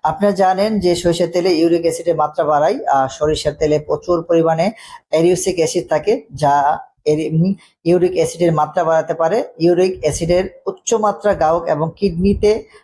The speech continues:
পাথরের মতো সমস্যার কারণ হতে পারে। হার্টের স্বাস্থ্যের জন্য ক্ষতিকর।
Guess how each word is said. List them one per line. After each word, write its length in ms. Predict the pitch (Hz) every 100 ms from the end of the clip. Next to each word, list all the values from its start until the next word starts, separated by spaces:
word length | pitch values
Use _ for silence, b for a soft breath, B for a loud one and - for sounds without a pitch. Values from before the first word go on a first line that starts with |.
| _
পাথরের 420 | 165 160 196 196
মতো 200 | 185 180
সমস্যার 460 | 170 170 170 170 156
কারণ 280 | 156 147 143
হতে 160 | 143
পারে। 300 | 131 151 - B B B
হার্টের 340 | - 156 160 170
স্বাস্থ্যের 360 | 175 165 170
জন্য 180 | 170 170
ক্ষতিকর। 480 | 170 165 165 180